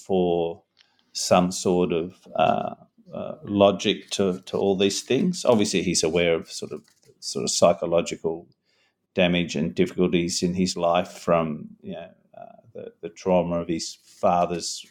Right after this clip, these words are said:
uh, death at, at eight when Nick was twenty-one, and, and Nick's kind of complicated connections to that, uh, to, to the, the, the, the, the truly traumatic death of his son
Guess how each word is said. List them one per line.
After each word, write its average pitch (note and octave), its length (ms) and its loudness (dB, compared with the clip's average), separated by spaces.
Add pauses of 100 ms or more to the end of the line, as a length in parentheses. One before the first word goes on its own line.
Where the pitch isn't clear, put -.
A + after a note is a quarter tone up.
uh, - 160 -12 (160)
death - 380 2
at, F2 260 -2
at F2 120 4
eight F2 180 -2
when F2 320 -12 (480)
Nick F#2+ 220 -2
was - 200 0
twenty-one, F#2+ 680 2
and, F2 380 -4 (100)
and E2+ 200 -4
Nick's - 300 0
kind E2+ 320 0
of - 140 -12
complicated E2 840 0 (180)
connections F2 640 -2
to G#2 160 -6
that, G2+ 360 2 (640)
uh, F2 440 0 (120)
to, E2+ 1200 2 (320)
to F2 260 0
the, E2 240 -4 (160)
the, F2+ 220 -8 (200)
the, - 160 -16 (300)
the, E2 180 -14 (120)
the D#2+ 80 -10
truly G2+ 500 0
traumatic D#2 500 -2
death D#2+ 240 -2
of E2 80 -6
his D#2+ 200 -8
son E2 580 -4